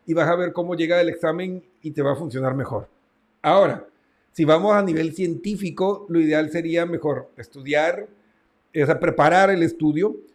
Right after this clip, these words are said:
y aquí, y estudies a una hora prudente, te acuestes a una buena hora y, pues, al día siguiente vaya a dar el examen y si quieres te levantas un poco más temprano para hacer un repaso rápido de tal vez un mapa mental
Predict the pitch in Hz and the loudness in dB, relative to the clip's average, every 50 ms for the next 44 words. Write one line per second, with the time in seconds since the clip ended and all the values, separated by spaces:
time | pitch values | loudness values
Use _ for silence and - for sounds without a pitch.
0 | _ _ _ 160 143 123 135 135 160 - 156 151 151 160 - - 165 160 156 139 | _ _ _ -10 -8 -8 -8 -12 -14 -10 -4 -4 -4 -4 -4 -4 -4 -4 -4 -6
1 | 120 - - _ _ _ _ _ _ _ _ _ _ _ _ _ _ _ _ _ | -8 -10 -14 _ _ _ _ _ _ _ _ _ _ _ _ _ _ _ _ _
2 | _ _ _ - 151 147 143 139 147 165 175 180 180 170 160 156 147 143 143 151 | _ _ _ -2 0 0 0 0 -2 -2 0 0 0 2 2 2 0 0 -2 -2
3 | - 156 160 170 170 175 175 170 - - 170 165 165 175 170 165 160 - - 208 | 2 4 4 6 6 4 2 0 0 2 4 4 4 4 4 0 -2 0 0 -2
4 | 233 - - - _ _ _ _ _ _ - 151 131 - 156 151 143 143 - - | -2 -2 -8 -14 _ _ _ _ _ _ -6 -6 -4 -2 0 0 0 0 -2 -2
5 | 175 170 160 170 - - _ _ - 143 147 156 156 156 156 165 175 180 175 170 | -2 -2 -2 -6 -12 -18 _ _ -4 -4 -2 0 0 0 0 0 0 0 2 2
6 | 165 170 196 220 320 - - - - _ _ _ _ _ _ _ _ _ _ _ | 2 2 2 0 -2 -6 -12 -18 -20 _ _ _ _ _ _ _ _ _ _ _
7 | _ _ _ _ _ _ _ _ _ 208 202 196 180 139 165 165 160 160 160 147 | _ _ _ _ _ _ _ _ _ -4 -4 -4 -4 -2 0 2 2 2 0 -2
8 | - - - _ _ _ _ _ _ _ - 156 147 143 151 156 151 151 156 156 | -8 -14 -20 _ _ _ _ _ _ _ -2 -2 0 2 2 2 2 0 -2 -2
9 | 156 156 151 180 170 156 156 147 147 151 156 156 180 185 - - 175 175 180 196 | -4 -2 -2 -2 0 0 0 2 2 0 0 -2 -4 -8 -4 -2 -2 -2 0 -4
10 | 185 170 151 135 156 147 143 - 175 151 147 147 147 - 165 147 156 143 - - | -6 -8 -8 -6 -6 -6 -4 -2 -2 0 0 -2 -2 -4 -4 -6 -6 -6 -4 -2
11 | 190 214 214 - 190 180 175 165 - 185 170 156 180 170 170 170 196 180 - 175 | -2 0 0 -2 -4 -6 -6 -6 -6 -10 -8 -4 -4 -4 -4 -4 -6 -6 -4 -4
12 | 165 147 - 143 143 175 202 - 196 175 - - 160 165 160 - 190 170 156 156 | -4 -4 -6 -10 -12 -10 -10 -10 -10 -8 -2 -2 -2 -2 0 -2 -2 2 4 4
13 | 160 160 - 185 180 190 190 196 196 185 - - _ 147 160 160 156 - 151 147 | 4 2 0 -6 -8 -6 -6 -6 -6 -8 -14 -20 _ -8 -8 -6 -4 -4 -4 -2
14 | 143 160 165 143 165 156 151 156 160 165 151 147 147 135 - - 180 185 180 180 | -2 -4 -6 -6 -4 -4 -2 -2 -2 -4 -6 -8 -12 -6 -2 2 2 4 4 4
15 | 175 175 175 170 | 2 0 -2 -4